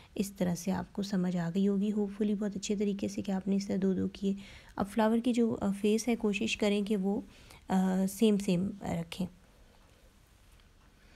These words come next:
चलें फ्रेंड्स, अब हम अपना लास्ट, अ, चीज़ तैयार करते हैं, वो हम कर रहे हैं टसल। अब क्योंकि मैंने येलो और शॉकिंग पिंक, अ, कंट्रास्ट किया है तो मैं दो कलर के टसल्स बनाऊंगी। ये देखें, ये मेरे पास फ़ोर बाय फ़ोर के दो स्क्वायर्स ले लें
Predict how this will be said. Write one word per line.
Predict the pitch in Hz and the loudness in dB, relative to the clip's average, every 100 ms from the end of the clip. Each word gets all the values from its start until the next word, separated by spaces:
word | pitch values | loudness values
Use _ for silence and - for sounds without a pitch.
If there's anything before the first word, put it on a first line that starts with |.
| - - - - - - - | -20 -20 -20 -20 -20 -20 -6
चलें | - 302 311 | 2 4 4
फ्रेंड्स, | 262 208 196 | 4 6 6
अब | 196 220 | 4 2
हम | 240 247 | 2 2
अपना | 233 247 | 2 2
लास्ट, | 220 208 233 - 240 | 2 2 -2 0 2
अ, | 220 214 | 2 2
चीज़ | 208 220 220 | 0 0 0
तैयार | - 208 214 | 0 0 0
करते | 226 202 226 | -2 -2 0
हैं, | 226 | 2
वो | 202 | 2
हम | 208 208 | 2 2
कर | 202 202 | 2 2
रहे | 196 | 4
हैं | 196 | 2
टसल। | 208 208 254 254 - - - | 0 0 0 0 -2 -16 -4
अब | 196 202 | -4 2
क्योंकि | 220 233 | 2 4
मैंने | 220 220 | 4 2
येलो | 202 196 196 | 4 4 4
और | 220 | 2
शॉकिंग | 202 202 208 240 | 0 -2 2 0
पिंक, | 240 233 233 | 2 2 2
अ, | - - - - 208 196 196 | -4 -20 -20 -6 0 4 4
कंट्रास्ट | 196 208 196 208 214 | 2 0 2 0 -2
किया | - 220 | 2 2
है | 214 | 4
तो | 208 | 2
मैं | 208 202 | 2 2
दो | 202 | 2
कलर | 202 196 185 | 4 2 2
के | 190 | -2
टसल्स | 190 185 190 180 - | -2 0 0 -2 0
बनाऊंगी। | 180 175 185 | 0 2 2
ये | 180 196 | 2 2
देखें, | 196 190 190 | 2 2 2
ये | 202 | 4
मेरे | 208 | 2
पास | 196 214 - | 0 -2 -2
फ़ोर | - 214 220 | 0 2 2
बाय | 220 214 | 2 0
फ़ोर | 208 202 | 2 2
के | 202 | 2
दो | 185 190 202 | 2 2 2
स्क्वायर्स | - 208 202 196 | 2 0 0 0
ले | 202 196 | 2 2
लें | 208 | 2